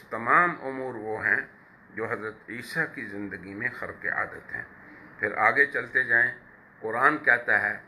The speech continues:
کہ اللہ پاک نے فرمایا، "یا عیسیٰ اذکر نعمتی علیک وعلی والدتک،" کہ یاد کرو میری نعمت کو آپ پر اور آپ کی والدہ پر۔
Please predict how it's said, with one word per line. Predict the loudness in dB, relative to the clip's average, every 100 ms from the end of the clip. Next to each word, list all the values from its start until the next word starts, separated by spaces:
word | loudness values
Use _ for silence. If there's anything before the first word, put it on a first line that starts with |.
| -20 -20 -20 -20 -14
کہ | -10
اللہ | -8 -6 -6 -4
پاک | -6 -6
نے | -10 -14 -12
فرمایا، | -10 -2 2 4 2 -6 -20 -20 -20 -20 -12
"یا | 4 6 8
عیسیٰ | 6 0 -6 -4 -4 -6 -10
اذکر | -10 -10 -10 -8
نعمتی | -6 6 8 8 6 0 -2 -10 -10 2
علیک | 4 8 8 6 0 4
وعلی | 4 6 6 6 6 6 6 4 0
والدتک،" | 2 10 10 8 2 -2 -2 -14 -16 -20 _ _ _ _ _ _ _ _ -18
کہ |
یاد | -6 6 8 8 4
کرو | -6 -6 2
میری | 2 2
نعمت | 4 2 4 -4 -4
کو | -6 -6 2
آپ | 4 4 2 -4
پر | -2
اور | 0 0
آپ | 0 -2 -6
کی | -10
والدہ | -6 -6 -6 -4 -4
پر۔ | -4